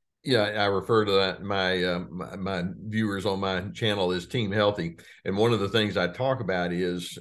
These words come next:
um, i-, healthy people aren't perfect, uh, but when our flaws and imperfections show up, we take ownership of it.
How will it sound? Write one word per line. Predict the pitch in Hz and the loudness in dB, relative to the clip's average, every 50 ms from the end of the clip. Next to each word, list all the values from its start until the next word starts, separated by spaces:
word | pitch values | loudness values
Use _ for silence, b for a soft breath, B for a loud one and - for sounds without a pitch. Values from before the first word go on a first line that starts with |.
| - - | -6 -2
um, | 98 98 92 90 90 85 87 87 87 b b b b b b b - | 0 2 2 2 2 0 -2 -4 -8 b b b b b b b -6
i-, | 117 - 80 107 - - 110 95 - - | -6 -6 -6 -8 -8 -6 -6 -6 -6 -2
healthy | - - 180 208 175 175 151 | 0 2 2 2 2 0 -2
people | - - 143 147 - 110 110 104 104 107 - - | -2 -2 -4 -2 0 2 2 4 2 0 -2 -2
aren't | - 113 110 - - - | -2 -2 -2 -2 -4 -2
perfect, | - 175 143 - - - 82 90 - - - _ _ _ _ b b b b b b b b | 0 0 0 0 0 -4 -6 -8 -8 -12 -18 _ _ _ _ b b b b b b b b
uh, | - 95 95 92 90 90 90 95 95 - - - | 0 2 4 4 4 2 -2 -4 -6 -10 -16 -16
but | - 117 113 117 170 185 143 139 - 110 113 104 | -10 -2 2 4 4 6 4 4 2 -2 -4 -2
when | 135 135 120 | 0 0 2
our | 117 113 113 107 | 2 2 0 0
flaws | 107 - - 120 120 123 123 123 120 113 | -2 -2 0 2 2 4 4 4 4 2
and | 110 104 | 0 -2
imperfections | 110 117 117 113 107 98 - 123 113 110 110 - 90 87 | -4 -4 -4 -6 -8 0 2 2 2 2 0 -4 -6 -6
show | 87 - 123 110 107 120 | -4 -2 0 2 4 4
up, | 123 113 117 117 | 4 4 2 -2
we | 110 | -4
take | - - 110 104 104 | -2 -2 -2 -2 -2
ownership | 117 113 117 104 92 85 - 80 65 87 | -2 -2 -2 -4 -4 -6 -6 -6 -4 -4
of | 80 64 - | -6 -6 -8
it. | - 50 | -10 -16